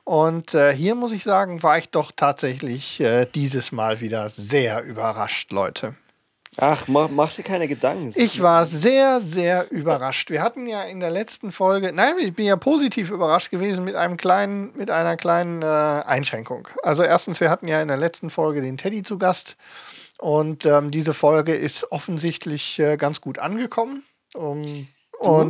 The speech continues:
Speaker 2: mit deinen Einschränkungen, jetzt freu dich doch
Speaker 1: Ja,
Speaker 2: einfach
Speaker 1: die war
Speaker 2: mal.
Speaker 1: gu-, und, ähm, das Lustige daran ist, wir haben viel Feedback bekommen.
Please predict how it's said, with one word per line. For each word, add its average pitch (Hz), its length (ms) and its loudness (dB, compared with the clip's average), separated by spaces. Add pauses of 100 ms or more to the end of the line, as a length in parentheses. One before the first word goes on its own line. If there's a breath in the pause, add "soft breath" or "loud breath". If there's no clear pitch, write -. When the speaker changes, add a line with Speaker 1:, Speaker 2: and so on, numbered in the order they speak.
Speaker 2:
mit - 80 -10
deinen 165 280 0
Einschränkungen, 208 880 -2
jetzt 127 200 -10
freu 113 440 -14
dich 117 180 -20
doch 196 120 -2
Speaker 1:
Ja, 311 320 6
Speaker 2:
einfach 247 80 0
Speaker 1:
die 185 200 -4
war 190 140 6
Speaker 2:
mal. 147 320 0
Speaker 1:
gu-, 196 300 4
und, 196 340 -4
ähm, 185 420 4
das - 220 -2
Lustige 202 500 0
daran 139 300 0
ist, 180 260 -8
wir 139 140 -2
haben 156 560 2 (240)
viel 240 500 0
Feedback 135 560 -8
bekommen. 131 380 -8